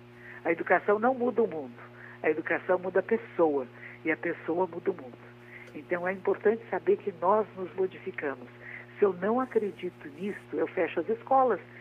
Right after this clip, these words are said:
porque ninguém aprenderia nada. Nós aprendemos.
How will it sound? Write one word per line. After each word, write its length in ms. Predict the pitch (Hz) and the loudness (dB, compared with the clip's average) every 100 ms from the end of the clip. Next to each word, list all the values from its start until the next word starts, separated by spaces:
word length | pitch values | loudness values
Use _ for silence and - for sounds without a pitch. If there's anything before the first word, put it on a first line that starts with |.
| - - | -10 -6
porque 220 | 175 170 | 0 0
ninguém 300 | 165 160 165 | 0 -6 -6
aprenderia 680 | 165 185 185 190 185 208 214 | -2 -4 6 6 8 6 4
nada. 420 | 208 208 - 139 - - - - - | 2 0 -2 -6 -6 -20 -20 -14 -8
Nós 180 | 170 180 | -2 0
aprendemos. 600 | - 208 214 185 131 | 2 0 2 0 0